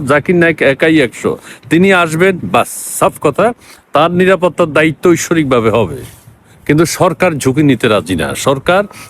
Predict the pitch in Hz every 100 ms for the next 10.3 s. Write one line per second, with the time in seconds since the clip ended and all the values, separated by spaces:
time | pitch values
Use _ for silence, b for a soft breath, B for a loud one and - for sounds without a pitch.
0 | - 131 127 131 156 - 180 - 170 156
1 | 190 202 B B - 117 117 135 123 113
2 | 113 127 120 120 113 123 120 123 110 117
3 | 117 120 139 135 139 - 151 - 160 127
4 | 135 151 151 - B B - 123 139 151
5 | 156 - 156 156 147 160 156 143 151 147
6 | 156 - 156 139 147 143 147 175 143 147
7 | 165 - B B 139 - 208 208 180 165
8 | 151 143 - 101 120 139 123 - 160 135
9 | 135 151 143 135 123 131 139 139 - 151
10 | 180 170 151